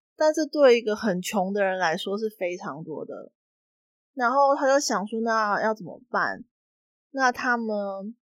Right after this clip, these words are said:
有一个烂烂的相机，他就想到说，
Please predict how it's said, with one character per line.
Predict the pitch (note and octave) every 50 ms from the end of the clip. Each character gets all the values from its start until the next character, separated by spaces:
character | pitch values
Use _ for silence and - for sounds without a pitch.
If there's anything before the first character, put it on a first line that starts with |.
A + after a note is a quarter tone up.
| _ _ _ _
有 | - F3+ F#3 E3+ E3+
一 | F#3+ G3+
个 | G#3+ G3+ G3
烂 | G3+ A3+ G#3+ G#3+
烂 | A3 G#3+ G#3
的 | G3 F3 E3
相 | - - A#3 G3 F3 E3 F#3+
机， | - - - G3+ E3 D#3+ D#3 - A3 _ _ _ _ _ _ _ _ _
他 | - - -
就 | D#4+ F4+ G#4
想 | - - C#4+ G3 G3 G#3+
到 | C4 C#4+ C#4 C#4
说， | C#4 - C#4 C4+ C4+ C4+ C4+ C4+ C#4 -